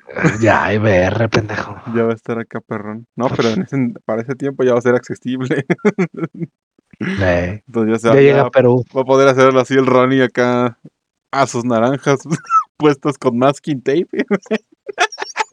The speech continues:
Speaker 1: Naranja dulce, limón partido.
Speaker 2: <laughs> A lo mejor me quedo solo. Bueno, pues te haces la pajación, hijo. Pues, ¿qué le,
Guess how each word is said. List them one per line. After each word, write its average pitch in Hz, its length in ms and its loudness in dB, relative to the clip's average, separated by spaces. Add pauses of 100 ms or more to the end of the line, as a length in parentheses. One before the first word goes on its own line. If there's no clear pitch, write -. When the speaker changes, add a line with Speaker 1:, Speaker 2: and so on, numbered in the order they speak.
(420)
Speaker 1:
Naranja 143 580 4
dulce, 220 560 6
limón 226 340 6
partido. 147 800 6
Speaker 2:
<laughs> - 2000 -4
A - 100 -6
lo 131 180 0
mejor 123 320 0
me 139 180 -2
quedo 143 240 -2
solo. 127 220 -4
Bueno, 254 460 -6
pues 123 260 -6
te 113 120 -4
haces 123 180 -6
la 117 100 -4
pajación, 104 580 -10
hijo. 113 300 -16
Pues, 117 160 -20
¿qué 110 140 -14
le, 113 120 -18